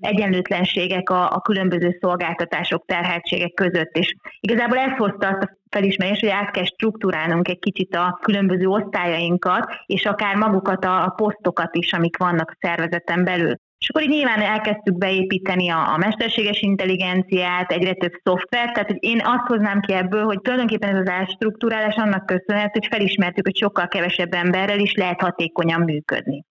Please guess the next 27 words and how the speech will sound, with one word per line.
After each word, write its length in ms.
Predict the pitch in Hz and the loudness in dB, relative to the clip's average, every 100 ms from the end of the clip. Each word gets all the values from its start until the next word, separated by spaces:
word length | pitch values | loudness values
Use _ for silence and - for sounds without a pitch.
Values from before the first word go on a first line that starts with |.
| _ 247 | _ -2
Ugye 140 | 240 | 0
ez 120 | 202 | 0
az 80 | 196 | 2
old-, 200 | 185 202 | 2 0
ez, 160 | - 185 | 0 0
ennek 420 | 202 185 190 202 | 0 0 0 0
az 140 | 226 233 | 0 0
oldala. 380 | 233 240 254 262 _ | 0 0 0 -2 _
Az 160 | 156 196 | -4 -2
áremelés 640 | 220 285 254 202 190 196 | 0 0 0 0 0 0
részéről 560 | 190 196 190 190 190 196 | -2 -2 0 0 2 2
ott 120 | 196 | 0
nyilván, 400 | 226 214 185 180 | 0 -2 -2 -2
ö, 120 | 180 180 | -2 -2
felismertük 640 | 196 185 190 170 175 180 180 | -2 -2 0 -2 -4 -4 0
azt, 240 | 185 202 | 0 -2
hogy 180 | - 185 | -2 0
ugye 420 | 185 196 196 185 - - | 2 0 0 -2 -4 -4
azért 440 | 208 226 185 170 - 202 | 0 2 0 -2 -4 -6
sokkal 360 | - 254 254 | -2 0 0
jobb 240 | 214 196 196 | 2 0 0
szolgáltatást, 800 | 185 185 147 160 185 170 175 - | 0 0 0 -2 -2 -2 -2 -2
ö, 100 | 175 | 0
nyújtunk 500 | 190 202 196 196 185 | 2 2 0 0 2
most 280 | 185 170 - | 2 0 -2
már, 260 | 190 190 | -2 -2
sokkal 500 | 202 220 220 254 202 | -2 -2 0 0 0